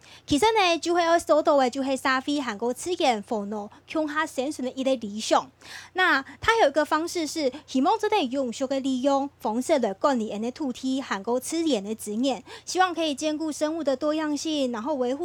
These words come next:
在地的资源，让它可以永续的利用。不过讲的案头，身为离散创业嘛，刚刚相信有一度的农民，韩国一度的观众朋友都没有。呃，我这边想要先请教一下我们的汤主任。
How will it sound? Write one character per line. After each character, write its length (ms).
在 240
地 240
的 200
资 260
源， 300
让 120
它 120
可 100
以 160
永 160
续 180
的 120
利 180
用。 180
不 100
过 160
讲 140
的 60
案 260
头， 320
身 280
为 120
离 140
散 180
创 160
业 120
嘛， 160
刚 180
刚 100
相 200
信 280
有 140
一 100
度 180
的 80
农 220
民， 260
韩 220
国 160
一 80
度 180
的 140
观 160
众 160
朋 220
友 120
都 140
没 260
有。 340
呃， 260
我 140
这 160
边 180
想 200
要 80
先 240
请 260
教 220
一 20
下 160
我 60
们 100
的 80
汤 240
主 200
任。 200